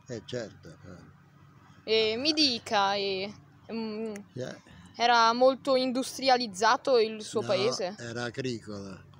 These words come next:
Speaker 2: Solo agricolo?
Speaker 1: Era un paese agricolo.
Speaker 2: È passato pure Mussolini da lì?
Speaker 1: Sì, anche Benito Mussolini venne al mio paese.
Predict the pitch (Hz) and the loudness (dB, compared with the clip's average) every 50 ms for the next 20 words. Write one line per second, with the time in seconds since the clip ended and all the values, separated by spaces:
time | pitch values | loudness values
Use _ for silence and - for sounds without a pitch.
0 | - - - - - 285 294 294 269 254 220 247 254 277 - 285 254 226 208 185 | -20 -20 -12 -4 0 2 4 4 4 4 2 0 -2 0 2 2 2 2 2 2
1 | 185 165 - - 120 127 120 - - 131 120 107 104 113 110 104 95 - 95 90 | 0 -2 -6 -8 -8 -8 -8 -6 -4 -4 -4 -4 -6 -8 -8 -8 -10 -12 -14 -14
2 | 87 85 - - - - - - - - - - - 233 226 - 262 262 - - | -14 -14 -16 -20 -20 -20 -20 -20 -20 -20 -6 -2 -2 0 2 2 2 4 4 4
3 | 277 277 277 311 254 269 302 320 320 302 302 294 - - - 302 311 330 320 247 | 4 4 2 0 0 2 2 2 4 2 0 -2 -2 -2 0 0 2 0 0 -2
4 | 208 214 208 220 214 214 220 208 247 - - - - 127 127 131 135 - - _ | -2 -2 0 0 0 0 -2 -6 -12 -12 -14 -12 -8 -6 -6 -6 -6 -8 -12 _
5 | _ - - - - - 120 127 131 123 110 120 117 117 113 113 113 98 104 117 | _ -20 -20 -20 -16 -12 -10 -10 -10 -10 -8 -8 -8 -8 -8 -8 -10 -10 -12 -12
6 | 117 117 131 135 127 127 - - 113 113 104 113 107 101 - - 120 123 135 143 | -10 -10 -10 -10 -12 -12 -14 -14 -14 -12 -12 -14 -14 -14 -14 -14 -12 -10 -10 -10
7 | 135 127 117 117 113 110 107 117 120 113 113 113 117 110 107 101 - - _ - | -10 -10 -10 -10 -12 -12 -12 -12 -10 -10 -10 -10 -10 -12 -14 -16 -20 -20 _ -20
8 | - - - - - _ _ _ _ - - - - 117 113 113 117 117 113 110 | -20 -20 -20 -20 -20 _ _ _ _ -20 -20 -16 -12 -10 -10 -8 -8 -8 -8 -8
9 | - 139 143 151 156 170 180 190 170 - - - 143 139 123 | -8 -8 -6 -6 -6 -6 -8 -10 -14 -14 -14 -14 -14 -14 -16